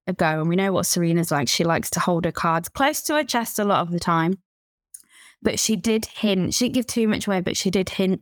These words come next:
that she would like to rotate them. Um, so I, I'm really hoping that Ellie Roebuck gets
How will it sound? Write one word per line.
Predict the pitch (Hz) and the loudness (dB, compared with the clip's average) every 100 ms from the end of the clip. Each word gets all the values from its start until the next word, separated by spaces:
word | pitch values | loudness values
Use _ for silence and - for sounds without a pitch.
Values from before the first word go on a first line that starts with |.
| 180 | -2
that | 175 160 | -2 0
she | - 180 | 0 0
would | 170 170 | 0 0
like | 165 160 | -2 -2
to | 175 | 0
rotate | 165 165 175 170 - | 0 0 0 -2 0
them. | 151 117 - _ _ - _ _ 185 | 0 0 -10 _ _ -20 _ _ -2
Um, | 175 170 165 - - | 2 4 2 0 -6
so | - - 180 175 175 - - _ _ _ _ | -4 0 2 2 0 -4 -12 _ _ _ _
I, | 208 214 226 226 233 226 - | -2 0 2 0 0 -4 -2
I'm | 226 240 | 0 2
really | 240 226 | 0 0
hoping | 185 185 - 180 | 0 -2 0 2
that | 165 156 - _ - | 2 0 -6 _ -4
Ellie | 185 180 | 0 0
Roebuck | 175 170 165 170 - - | 2 0 0 0 -2 -4
gets | 165 151 - - - - - | -2 -2 -4 -8 -4 -2 -4